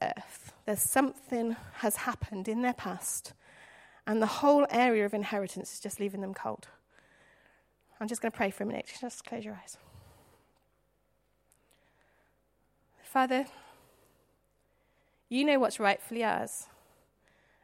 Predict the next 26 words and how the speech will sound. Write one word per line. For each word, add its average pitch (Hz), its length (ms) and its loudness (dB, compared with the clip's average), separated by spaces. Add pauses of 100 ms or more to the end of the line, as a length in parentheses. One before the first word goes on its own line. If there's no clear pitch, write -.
and 214 160 0
you 220 60 2
know 226 160 2
what's - 160 0
been 214 160 -4
robbed 214 240 -2
of 214 80 -6
us - 460 -6 (340)
for - 180 -10
whatever 220 280 0
reason, 220 420 -4 (1040)
and 208 100 -4
we 233 100 -2
trust - 360 -4
in 226 160 -2
you. 208 280 -4 (1700)
We 254 120 -6
trust - 320 -2
in 269 120 0
you, 214 360 -4 (1040)
in 220 120 -4
your 202 160 -2
truth, - 580 -6 (2250)
in 220 140 -4
your 202 140 0
love, 208 340 0